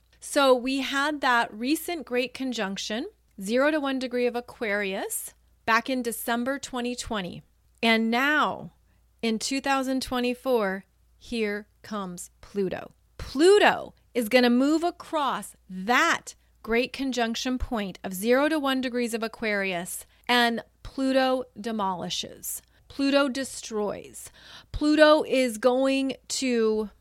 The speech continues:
permanently deconstruct whatever that intention of Jupiter and Saturn in Aquarius was, because Pluto is much more powerful.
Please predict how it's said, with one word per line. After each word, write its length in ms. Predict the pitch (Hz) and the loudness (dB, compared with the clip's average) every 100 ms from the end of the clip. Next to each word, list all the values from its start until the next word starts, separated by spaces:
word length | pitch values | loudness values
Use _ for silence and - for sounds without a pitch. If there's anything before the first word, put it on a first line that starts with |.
| - | -18
permanently 840 | - 277 302 330 285 254 208 214 208 | -10 -2 2 2 0 -2 -4 -4 -6
deconstruct 1500 | 180 233 269 - 294 302 - - - 277 247 - - - - _ _ _ | -4 -2 -2 -4 -4 -4 -6 -12 -8 -2 -2 -4 -12 -12 -12 _ _ _
whatever 920 | 208 233 262 - 247 269 240 147 180 _ _ _ - | 2 4 4 0 0 2 0 -2 -6 _ _ _ -12
that 480 | 202 233 226 208 - _ _ _ | 2 4 4 2 -2 _ _ _
intention 920 | 233 240 233 247 254 262 240 180 180 - | -2 -2 -4 -6 -6 -4 -4 -4 -6 -4
of 340 | 233 214 208 185 | -2 0 0 -6
Jupiter 640 | 190 220 240 240 214 208 214 _ _ _ - | -10 -4 -4 -2 -4 -4 -6 _ _ _ -8
and 160 | 220 | -6
Saturn 680 | 202 233 214 208 196 190 190 - _ _ | -2 0 2 0 -4 -6 -10 -14 _ _
in 120 | - 220 | -6 -4
Aquarius 640 | 214 - 214 190 185 - | -4 -4 -4 -4 -6 -2
was, 360 | 294 285 196 185 | 0 2 0 -4
because 460 | 233 - 294 254 | -8 -2 -2 -2
Pluto 720 | - - 269 330 381 311 220 | -6 -10 0 2 4 4 2
is 220 | 214 220 214 | 2 -2 -2
much 320 | 220 226 - | -2 -4 -6
more 160 | 220 | -8
powerful. 720 | 185 - 190 190 185 - - | -8 -8 -8 -8 -12 -14 -18